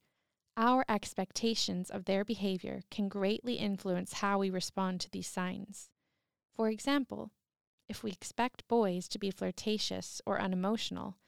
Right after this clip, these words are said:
and expect girls to be shy or withholding, we may miss a cry for help or unusual behavior. Advice.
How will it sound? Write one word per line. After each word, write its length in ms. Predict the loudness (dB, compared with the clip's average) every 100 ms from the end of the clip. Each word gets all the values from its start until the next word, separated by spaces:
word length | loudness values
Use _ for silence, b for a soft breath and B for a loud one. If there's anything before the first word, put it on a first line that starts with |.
| _ _ _ -2
and 120 | 0
expect 520 | 0 0 2 0 -2
girls 400 | 0 2 4 0
to 100 | -2
be 100 | -2
shy 520 | 0 2 2 0 -2 -2
or 140 | 0
withholding, 680 | 0 -2 0 2 2 -2 -4 -8 _ _ _ _
we 100 | 0
may 260 | 2 4 4
miss 260 | 4 2 -2
a 60 |
cry 280 | -2 0 0
for 180 | 0 -2
help 380 | -2 -2 -4 -8 -4
or 100 | -2
unusual 600 | 0 2 2 0 -2 -4
behavior. 680 | -6 -4 -6 -6 -10 -12 _ _ _ _ _ _ _ _ _ _ _ _ _ _ _ _ _ _ 4
Advice. 800 | 6 6 4 4 -6 -6 -8